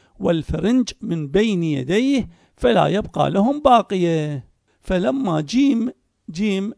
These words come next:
فلما قرأ الكتاب سأل عن كاتبه، فقيل: "رجل يهودي"، فأحضر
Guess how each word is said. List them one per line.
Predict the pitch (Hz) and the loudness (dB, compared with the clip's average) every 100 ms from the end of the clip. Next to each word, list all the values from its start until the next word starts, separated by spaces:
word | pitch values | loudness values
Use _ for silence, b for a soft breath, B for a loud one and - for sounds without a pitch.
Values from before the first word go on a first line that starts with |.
| _ | _
فلما | 196 208 277 214 | -2 0 2 0
قرأ | 180 233 220 196 | 0 0 -2 -4
الكتاب | 156 175 208 240 240 | -6 -2 0 2 0
سأل | - 254 240 | 0 0 0
عن | 240 - 233 | -4 -4 -6
كاتبه، | - 208 208 - 247 202 - 185 165 143 _ b b b b - | -2 -2 0 0 0 -2 -2 -6 -6 -8 _ b b b b -2
فقيل: | 196 185 269 254 208 170 156 147 185 | 0 0 0 2 4 2 2 0 2
"رجل | 233 196 240 247 196 | 2 2 0 0 0
يهودي"، | 190 143 160 160 147 214 180 127 - _ _ _ | 2 2 2 0 2 2 2 -2 -8 _ _ _
فأحضر | - - - 247 196 180 180 175 175 143 | -10 -10 0 2 2 2 2 2 2 0